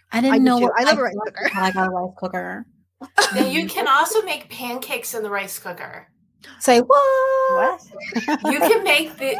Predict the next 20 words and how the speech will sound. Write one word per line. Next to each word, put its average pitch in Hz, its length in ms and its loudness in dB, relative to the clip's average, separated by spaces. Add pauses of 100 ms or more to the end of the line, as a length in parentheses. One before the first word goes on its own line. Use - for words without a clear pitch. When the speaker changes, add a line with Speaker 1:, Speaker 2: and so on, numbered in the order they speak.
(140)
Speaker 4:
Wow. 160 480 0 (380)
Speaker 3:
you 254 260 0
can 392 120 -4
make 370 200 2
pancakes 349 500 -2
in 262 80 0
the 262 60 -4
rice 381 240 0
cooker. 180 480 -2
They - 60 -20 (240)
Speaker 2:
How, - 80 4
Speaker 3:
make 269 180 0
this 262 200 2
Speaker 2:
I - 40 -
Speaker 3:
really 269 280 0
thick, 254 320 -6
yummy 226 260 2
pancakes. 233 500 -6
Google 226 360 -4
it. 156 160 -4